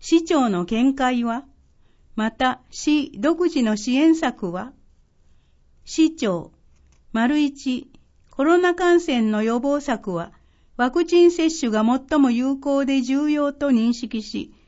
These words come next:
円滑に進めていきたい。社会的検査として、ピーシーアール検査は必要だが、無症状者まで一律に検査することは適切ではない。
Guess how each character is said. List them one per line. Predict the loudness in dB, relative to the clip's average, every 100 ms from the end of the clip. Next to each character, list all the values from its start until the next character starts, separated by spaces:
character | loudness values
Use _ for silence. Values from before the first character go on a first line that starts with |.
| _ _
円 | 0 2 4
滑 | 0 2 4
に | 6
進 | 4 0 0 0
め | 0
て | -2 -4
い |
き | -4 -8
た | -8 -10
い。 | -12 _ _ _ _ _ _ _ _ _ _
社 | -6 -2
会 | 0 0 0
的 | -2 0
検 | 2 4 4
査 | 2
と | -4 -8
し | -8
て、 | -6 -8 -8 -20 _ 0
ピ | 4
ー | 4
シ | 2 2 2
ー | 2
ア | 0
ー |
ル | -2
検 | 0 0 0
査 | 0
は | -2
必 | -2 -6 -2
要 | 0 0
だ | -2 -2
が、 | -4 -6 _ _ _ _ -4
無 | -2 0
症 | 0 2
状 | 2 2 2
者 | 0 0
ま | 0
で | 0
一 | -2 0 0
律 | 0 2
に | 2 2
検 | 2 0 0
査 | -4
す | -4
る | -6 -6
こ | -6
と | -4
は | -4
適 | -4 -4 -2
切 | -2 -2 -2
で | -2
は | -2
な | -4 -8
い。 | -10